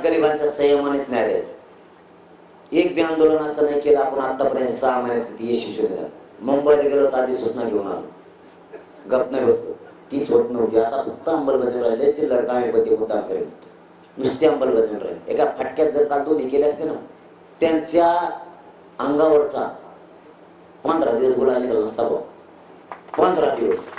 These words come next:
मग निर्माल होऊन घासून घासून गोट्याने जरी घासिले असते, तरी पंधरा दिवस गुलाल निघाला नसता. कारण बैलावर टाकायचा गुलालच आपण टाकला असता, तो निघतच नाही लवकर. तो गुलाल लय बेकार असतो.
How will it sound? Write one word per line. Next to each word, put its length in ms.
मग 140
निर्माल 420
होऊन 200
घासून 380
घासून 320
गोट्याने 460
जरी 100
घासिले 400
असते, 340
तरी 240
पंधरा 260
दिवस 220
गुलाल 280
निघाला 200
नसता. 320
कारण 240
बैलावर 400
टाकायचा 360
गुलालच 320
आपण 240
टाकला 260
असता, 140
तो 180
निघतच 440
नाही 140
लवकर. 240
तो 260
गुलाल 260
लय 140
बेकार 240
असतो. 280